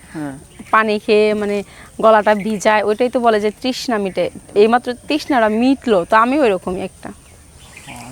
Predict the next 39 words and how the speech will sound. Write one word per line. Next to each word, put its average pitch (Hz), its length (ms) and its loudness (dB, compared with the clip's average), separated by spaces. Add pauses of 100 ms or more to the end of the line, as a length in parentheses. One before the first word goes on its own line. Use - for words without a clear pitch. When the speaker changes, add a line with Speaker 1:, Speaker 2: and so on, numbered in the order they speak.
Speaker 1:
তাহলে 151 200 -6
Speaker 2:
ইচ্ছু। - 300 -4
Speaker 1:
পানি 190 220 -4
খাইলে 208 240 -2
তো 214 180 -2
যে 180 140 -4
কোনো 196 240 -4
জায়গাতেই 180 380 -2
পানি 175 220 -6
খাওয়া 139 200 -4
যায়, 127 160 -8
তাহলে 170 160 2
আপনার 175 260 0
কাছে 185 180 -2
কেন 175 200 -4
আসবে 143 320 -4 (320)
পানি 135 180 -12
খাওয়ার - 220 -12
জন্য? - 220 -14 (1700)
Speaker 2:
পানি 220 240 0
খাওয়ার 311 220 2
জন্য 294 140 0
আমার 277 160 2
কাছে 294 200 -2
কি 262 160 -4
জন্য 330 200 0
আসবে? 254 360 0
Speaker 1:
হুম। 160 180 -14 (960)
Speaker 2:
আরে 226 220 4
ভাই, 233 400 2
আপনি 247 340 -2
জানেন, 220 440 2
পানি 247 360 0
মানে 262 200 2
মেয়েদের 262 380 4
হাতের 277 300 0
পানির 254 320 0
মিষ্টি 269 580 2
আলাদা। 180 380 2